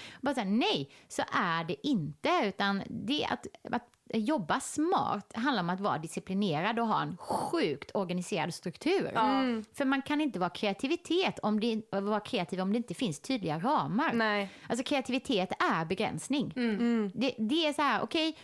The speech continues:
Speaker 1: du har de här materialen, du har de här pengarna. Nu ska du skapa det här som är världsbäst. Boom, gå och gör det.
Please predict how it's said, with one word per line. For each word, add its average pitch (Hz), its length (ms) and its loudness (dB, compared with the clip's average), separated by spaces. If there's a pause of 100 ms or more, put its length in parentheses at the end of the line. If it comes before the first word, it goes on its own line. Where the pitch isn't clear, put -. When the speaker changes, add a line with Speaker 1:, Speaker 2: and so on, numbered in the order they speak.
Speaker 1:
du 262 80 0
har 262 80 4
de 240 100 2
här 277 160 2
materialen, 233 720 2 (220)
du 233 140 2
har 233 280 4
de 226 100 2
här 214 100 2
pengarna. 202 480 0 (240)
Nu 262 280 2
ska 233 140 -2
du 208 60 2
skapa 196 520 0 (300)
det 170 100 -6
här 180 380 2
som 185 180 -6
är 139 120 -2
världsbäst. 175 680 -2 (120)
Boom, 175 440 0
gå 185 80 0
och 180 60 2
gör 208 260 2
det. 170 160 -2